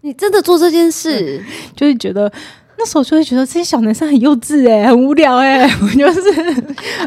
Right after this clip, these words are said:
Speaker 2: <laughs>
Speaker 1: 哎，我其实必须说，以前的男生很有勇气欸。
Speaker 2: 真的很有勇气。
Speaker 1: 现在男生，嗯，我不予置评啦。
Speaker 2: 哦，就被我钉在那个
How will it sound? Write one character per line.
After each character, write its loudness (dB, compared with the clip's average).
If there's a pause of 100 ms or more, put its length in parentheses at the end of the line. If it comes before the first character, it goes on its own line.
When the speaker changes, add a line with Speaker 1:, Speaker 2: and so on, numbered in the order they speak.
(140)
Speaker 2:
<laughs> -2
Speaker 1:
哎， -6
我 -2
其 -6
实 -8
必 -2
须 -2
说， 0
以 0
前 0
的 0
男 -4
生 -4
很 -2
有 0
勇 -2
气 -6
欸。 -10
Speaker 2:
真 4
的 4
很 4
有 8
勇 4
气。 -2
Speaker 1:
现 0
在 -4
男 -2
生， 0
嗯， 0
我 2
不 2
予 2
置 -2
评 -14
啦。 -20 (120)
Speaker 2:
哦， -2
就 2 (320)
被 6
我 6
钉 -2
在 -2 (140)
那 -4
个 -2